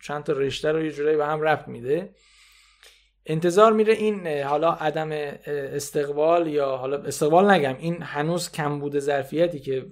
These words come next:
فعلاً وجود داره، اه، به خاطر همون تازگیه باشه، به خاطر همون جدید بودنه باشه. و من خودم شخصاً پیش بینیم اینه که، اه، خیلی دانشگاه‌های بیشتری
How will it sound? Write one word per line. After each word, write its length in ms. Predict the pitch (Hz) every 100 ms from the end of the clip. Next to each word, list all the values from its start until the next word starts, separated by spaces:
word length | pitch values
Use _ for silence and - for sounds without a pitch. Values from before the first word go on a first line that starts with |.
| -
فعلاً 380 | 139 131 131
وجود 300 | 131 131 131
داره، 500 | 131 131 156 202 208 - _ _ - _ _
اه، 100 | 139
به 100 | 143
خاطر 240 | 151 165 208
همون 140 | 208
تازگیه 500 | 190 143 131 120 110
باشه، 280 | - - - _ -
به 60 |
خاطر 220 | - 113
همون 500 | 135 139 139 143 139
جدید 320 | 120 120 117 117
بودنه 340 | 120 123 156
باشه. 360 | 196 190 185 180
و 120 | 156
من 200 | 147 151
خودم 340 | - 175 175
شخصاً 360 | 165 147 - 151
پیش 220 | 147 135
بینیم 200 | 143 147
اینه 180 | 151 147
که، 320 | - 147 151 _ _ _ _ -
اه، 280 | 120 127 123
خیلی 380 | 127 - 151
دانشگاه‌های 500 | 127 123 120 - 127
بیشتری 680 | 131 123 - 147 151 156 165